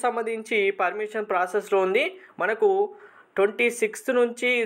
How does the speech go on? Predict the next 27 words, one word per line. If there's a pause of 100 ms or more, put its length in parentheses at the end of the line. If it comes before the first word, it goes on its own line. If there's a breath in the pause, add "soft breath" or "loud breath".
రిజిస్ట్రేషన్
స్టార్ట్
అవుతుంది
కాబట్టి, (180)
ట్వంటీ
సిక్స్త్ (100)
రోజు (260)
ఈ (120)
కాలేజ్
కనుక (140)
మనకు (560 loud breath)
వెబ్
ఆప్షన్స్
లిస్ట్లో
వస్తే (100)
మీకు
ఇన్ఫార్మ్
చేస్తాను. (180)
అప్పుడు
ఈ (120)
కాలేజ్ని
మీరు
వెబ్
ఆప్షన్స్లో
ఇంక్లూడ్
చేసుకోవచ్చు. (720 loud breath)
So